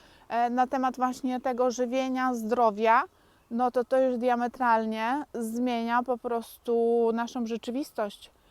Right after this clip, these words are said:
mm, rezultaty i, i właśnie, e, owoce tego, mm, co zbieramy w naszym życiu. Zobaczcie, jakie jest czasem ważne, em, takie odkrycie,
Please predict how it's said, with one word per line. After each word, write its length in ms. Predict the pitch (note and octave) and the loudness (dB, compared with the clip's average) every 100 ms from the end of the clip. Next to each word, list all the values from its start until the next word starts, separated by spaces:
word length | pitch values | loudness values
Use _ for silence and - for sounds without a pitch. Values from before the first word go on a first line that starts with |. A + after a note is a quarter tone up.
| _ _ | _ _
mm, 220 | - A3+ A3+ | -6 -6 -4
rezultaty 1040 | A#3+ A#3+ A3 A#3 A3 C4+ D#4 C#4 A#3 G#3+ - | 0 0 0 -4 -4 -4 -4 0 0 0 -2
i, 340 | A#3 G#3+ A3 | -6 -6 -4
i 60 | A#3 | -4
właśnie, 680 | A3 A3+ - A#3+ A3+ A3 A#3+ - _ _ | 0 -2 -4 -8 -6 -6 -8 -12 _ _
e, 120 | - G#3+ | -8 0
owoce 540 | B3 A3+ C#4 E4 C#4 A#3 | 0 4 4 4 -4 -2
tego, 540 | A#3 A3 G#3+ A#3+ F4 F4+ _ _ _ | 0 2 4 4 2 -4 _ _ _
mm, 400 | A#3+ A#3+ A#3+ A#3 - | -6 -2 0 -2 -4
co 340 | - A#3+ B3+ | 0 2 2
zbieramy 600 | B3+ A3+ G#3+ C4 D4 C#4+ | 0 -2 0 2 2 2
w 40 | A3 | 0
naszym 400 | G#3 G3+ A3 G3 | -2 -4 -6 -6
życiu. 420 | F#3+ F#3+ - G3 G#3+ _ _ _ _ - _ B3 | -6 -6 -8 -14 -14 _ _ _ _ -20 _ -8
Zobaczcie, 420 | A#3+ C#4 - C4 | -4 -4 -4 -2
jakie 300 | B3+ B3+ B3+ | -2 -4 -2
jest 380 | B3+ C4 - - | -2 -2 -10 -10
czasem 560 | D4+ D4+ - C4 A3+ A3 | -8 -6 -6 -8 -8 -4
ważne, 500 | C#4+ G4 D4+ A#3 C4 G#4 _ _ _ _ - | -2 -2 -4 -4 -6 -8 _ _ _ _ -8
em, 440 | A3+ A#3 A#3+ A#3 - _ _ _ | -6 -4 -6 -8 -14 _ _ _
takie 380 | - E4+ - F4+ | -6 -6 -4 -4
odkrycie, 800 | - - - E4 D4 - A#3+ A3+ | -2 -4 -4 -4 -4 -4 0 2